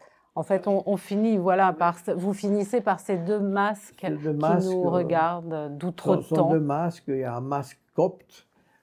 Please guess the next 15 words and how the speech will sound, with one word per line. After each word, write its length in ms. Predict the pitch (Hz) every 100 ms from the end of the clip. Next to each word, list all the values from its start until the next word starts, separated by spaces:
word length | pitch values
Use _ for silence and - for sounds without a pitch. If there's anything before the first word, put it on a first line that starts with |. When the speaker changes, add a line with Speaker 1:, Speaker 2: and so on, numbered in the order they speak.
| -
Speaker 2:
euh, 200 | 67 69 -
et 340 | - 62 62 -
un 140 | 127
masque, 400 | 139 147 127 -
euh, 240 | - 131 127 _ _ _ _ _ 139
je 160 | 151
sais 180 | 160 180
pas 340 | 180 180 180 -
de 380 | 131 - 139
quelle 240 | 139 151 143
nature, 320 | 139 127 - 143 143 _
le, 340 | 151 139 135
le 160 | 131 131
deuxième. 640 | 123 131 127 127 139 160 170 _ _ _ _ -
Et 720 | 143 139 131 127 123 123 120